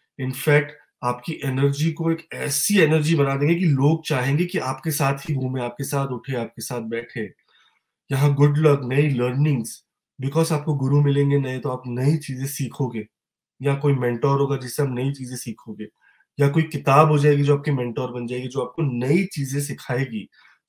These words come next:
So, overall, पांच नंबर लगन वालों के लिए, लियो लगन वालों के लिए, ये Jupiter का ट्रांजिट amazing से भी amazing है।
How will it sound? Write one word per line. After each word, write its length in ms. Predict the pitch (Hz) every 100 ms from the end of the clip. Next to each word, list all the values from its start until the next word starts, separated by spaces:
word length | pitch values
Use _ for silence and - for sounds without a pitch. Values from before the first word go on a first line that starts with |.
| -
So, 60 | 160 170 170 _ _ _ _ -
overall, 580 | 139 139 156 160 170 214 220 _ _ _ _ -
पांच 360 | 139 151 180 -
नंबर 480 | 147 135 131 131 131 _ _ _ _ _ _ -
लगन 380 | 123 120 127 117
वालों 280 | 110 110 104
के 200 | 113 104
लिए, 220 | 101 - _ _ _ _ _ _ _ 131
लियो 300 | 127 147 160
लगन 320 | 117 110 107
वालों 280 | 101 - -
के 180 | _
लिए, 180 | 143 151 - _ _ _ _ _ _ -
ये 500 | 123 135 156 170 170 _ _ -
Jupiter 420 | 117 113 131 139
का 140 | 131
ट्रांजिट 640 | 139 120 110 110 135 160 _ _ _ _ _ _ _ _ _ _ _ _ - - -
amazing 600 | 143 151 165 175 180 190
से 160 | - 151
भी 100 | 143
amazing 460 | 110 107 104 107
है। 140 | 87